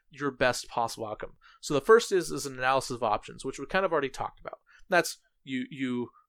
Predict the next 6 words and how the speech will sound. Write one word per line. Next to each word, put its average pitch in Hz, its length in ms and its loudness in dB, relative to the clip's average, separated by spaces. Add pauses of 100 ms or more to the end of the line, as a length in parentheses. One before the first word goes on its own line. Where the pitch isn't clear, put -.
structure 196 840 2
your 139 220 -8
options, 135 640 0 (340)
um, 117 380 4
you 139 140 0
identify 156 500 4